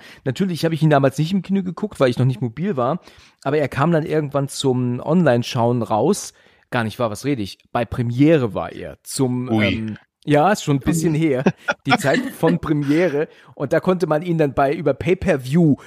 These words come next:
Speaker 1: dann freischalten und dann konnte man ihn dann schauen. Da war dann, er dann dekodiert und dann war er nicht mehr gegrisselt, sondern dann war er frei und dann konnte man ihn schauen. Und ich habe ihn aufgenommen und dann habe ich den, weiß ich noch, abends angefangen zu schauen, alleine.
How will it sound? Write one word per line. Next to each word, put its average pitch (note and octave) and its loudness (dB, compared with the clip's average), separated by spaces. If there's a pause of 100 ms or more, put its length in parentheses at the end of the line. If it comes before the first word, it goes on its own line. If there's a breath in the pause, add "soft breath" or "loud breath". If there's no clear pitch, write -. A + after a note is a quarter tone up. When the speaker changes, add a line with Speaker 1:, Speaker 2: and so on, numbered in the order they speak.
(140)
Speaker 1:
dann C#3 -2
freischalten D#3 0
und C3 -4
dann B2 -4 (100)
konnte D3 2
man C3 0
ihn C#3+ -4
dann A#2 -2
schauen. C3 2
Da A2+ 2
war A#2 4
dann, A2+ 0
er A2+ -4
dann A2+ -2
dekodiert C3 0
und C#3 -6
dann A#2 0
war C3 6
er B2+ 4
nicht C#3+ -2
mehr A#2+ 0 (240 loud breath)
gegrisselt, B3 0
sondern C#3+ 0
dann B2+ 0
war A#2 4
er A2 2
frei A2 0
und F#2 -2
dann G2+ 0
konnte A2+ -2
man F#2+ -4
ihn F#2+ -4
schauen. G#2+ -8 (280 loud breath)
Und C#3 -2
ich C#3+ 2
habe C#3+ 2
ihn B2+ 0
aufgenommen E3+ 0
und B2+ -6
dann A#2 -2
habe D#3+ -2
ich E3+ 0
den, C3 0
weiß D3 4
ich D3+ -2
noch, A#2 0
abends B2+ -2
angefangen D3+ 0
zu - -10
schauen, C#3 2
alleine. C3 2